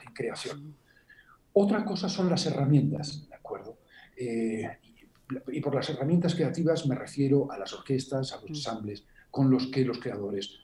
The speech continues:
Speaker 1: puedan escuchar su música, que es condi-, es, es condición indispensable para, para la formación de,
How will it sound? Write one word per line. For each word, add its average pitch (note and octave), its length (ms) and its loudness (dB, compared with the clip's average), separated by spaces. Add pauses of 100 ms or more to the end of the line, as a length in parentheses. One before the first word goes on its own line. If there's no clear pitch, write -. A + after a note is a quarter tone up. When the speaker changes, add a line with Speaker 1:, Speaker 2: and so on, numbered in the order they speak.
Speaker 1:
puedan A2+ 240 -4
escuchar - 340 -12
su - 160 -12
música, - 340 -10
que C#3 140 0
es C3 120 0
condi-, - 500 -12
es, C3 180 -8
es C3 400 -10 (220)
condición C3+ 520 -2 (340)
indispensable B2+ 840 0
para, - 400 -10 (240)
para E2+ 300 -6
la D#2 180 -8 (100)
formación F2 460 -10
de, - 80 -20